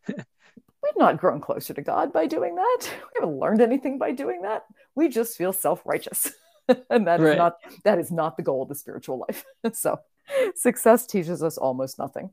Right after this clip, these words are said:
Speaker 1: There's my betterism for you.
Speaker 2: I love that. That needs to be on a billboard, on several
Speaker 1: <laughs>
Speaker 2: billboards. I feel like that's, you know, and that's, I hate to say this, eh, but it, it seems like that's the predominant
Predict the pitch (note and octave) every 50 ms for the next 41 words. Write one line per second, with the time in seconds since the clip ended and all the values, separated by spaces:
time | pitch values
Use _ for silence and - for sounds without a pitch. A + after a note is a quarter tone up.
0 | _ - C3 C3 - C#3 C3 C3 A2 G#2+ A2 - - - - D#3 E3+ - - -
1 | - B3 C4+ _ _ _ _ _ _ _ _ _ _ _ _ _ - C3+ C3+ C#3+
2 | C#3 C#3 C#3 C#3 C#3 C3 B2+ C3+ D#3 - _ D#3+ D3 D3 E3 E3+ F3+ F3+ E3+ D#3+
3 | C#3+ C#3+ C#3+ C#3 C3 B2 A2+ A2+ - C3 B2+ B2 A2+ - - A2 A#2+ C3 C#3 _
4 | _ _ _ - - - - - C3 C3 C3+ - - D3 C#3+ C#3+ D3 C#3 A#2+ B2+
5 | B2+ A#2+ A#2 A#2+ A#2+ A#2+ A#2+ B2+ C#3 - - - - - C#3+ - - D3+ D3 C#3
6 | C3 C3 - - C#3 C3+ - _ - - - - _ _ - D#3+ E3 E3 D#3+ D#3+
7 | D#3+ E3+ E3+ - - - - _ _ _ _ _ _ _ _ _ - - - -
8 | - - C3+ D3+ F3+ F#3+ F#3+ E3 C#3+ - - F3+ E3+ D3+ C#3 C#3 C#3 - - -
9 | - _ - C#3 - - - D#3 D#3+ D3+ D#3 D#3+ D#3 - _ _ - D3+ C#3+ -
10 | - - E3+ E3+ F3 D#3+ - D#3+ D3 C3 - C#3 C3+ C#3+ - - - - - _
11 | _ _ - D3 C3+ - - C#3+ B2 C3+ C3 C3+ C#3 C#3 C3 C3 B2+ B2 -